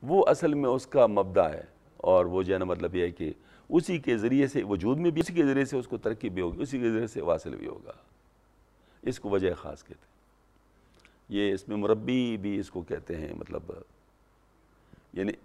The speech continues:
اگر اس میں مربی کسی کو اپنا مل جائے تو اس کے ذریعے سے بہت جلدی یہ ترقی کر سکتا ہے،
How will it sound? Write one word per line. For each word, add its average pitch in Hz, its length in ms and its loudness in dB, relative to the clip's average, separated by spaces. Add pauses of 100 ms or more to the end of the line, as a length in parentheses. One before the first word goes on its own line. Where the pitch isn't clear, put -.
(160)
اگر 107 180 4
اس 110 280 -2
میں 104 80 0
مربی 127 280 2
کسی 120 220 -6
کو - 120 -6
اپنا 110 220 0
مل 131 180 2
جائے 131 160 4
تو 123 120 -6
اس 113 80 -8
کے 104 140 -6
ذریعے 110 220 -2
سے 110 120 -8
بہت 95 240 -2
جلدی 98 420 -4
یہ 85 140 -4
ترقی 80 320 -12
کر 73 100 -8
سکتا - 360 -20
ہے، - 40 -20